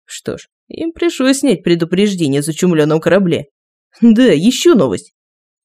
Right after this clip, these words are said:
Больше двадцати телевизионщиков осаждает патруль, пытаясь извлечь кого-нибудь из нас и доставить в студию.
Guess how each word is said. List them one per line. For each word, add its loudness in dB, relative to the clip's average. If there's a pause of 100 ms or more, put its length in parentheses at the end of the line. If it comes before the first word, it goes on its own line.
(140)
Больше 0
двадцати -2
телевизионщиков -4
осаждает 0
патруль, -2 (240)
пытаясь 2
извлечь -2
кого-нибудь -2
из -2
нас -4
и 0
доставить 0
в -14
студию. -8